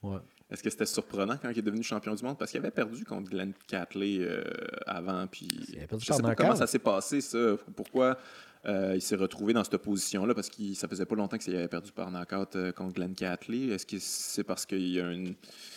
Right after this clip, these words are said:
Speaker 2: il y a un adversaire qui a tombé ou, euh, ou c'est juste, euh, c'est la
Speaker 1: Non, en fait,
Speaker 2: W B C qui a ordonné ça ?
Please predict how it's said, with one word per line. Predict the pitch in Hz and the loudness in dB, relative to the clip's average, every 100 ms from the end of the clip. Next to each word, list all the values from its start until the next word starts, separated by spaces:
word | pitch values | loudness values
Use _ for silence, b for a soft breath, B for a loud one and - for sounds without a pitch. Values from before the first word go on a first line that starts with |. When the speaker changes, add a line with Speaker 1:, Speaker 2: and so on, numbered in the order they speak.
| B B B - | B B B 0
Speaker 2:
il | |
y | |
a | |
un | 92 | 2
adversaire | 95 104 - 110 | 4 2 4 4
qui | 110 | 6
a | 101 | 4
tombé | 110 98 98 131 139 143 143 | 4 2 6 8 10 12 10
ou, | 113 104 107 | 10 8 10
euh, | 104 104 101 95 | 12 10 10 8
ou | 95 98 | 4 0
c'est | - - 92 | -2 -2 0
juste, | 104 - - | -2 -2 0
euh, | 98 | 0
c'est | - 98 | 2 2
la | 101 | 4
Speaker 1:
Non, | 165 | 6
en | 117 | 6
fait, | 107 | 6
Speaker 2:
W | 107 107 | 6 6
B | |
C | - 123 | 2 0
qui | 110 | 2
a | |
ordonné | 107 107 107 | 2 2 0
ça ? | - 160 | -2 -8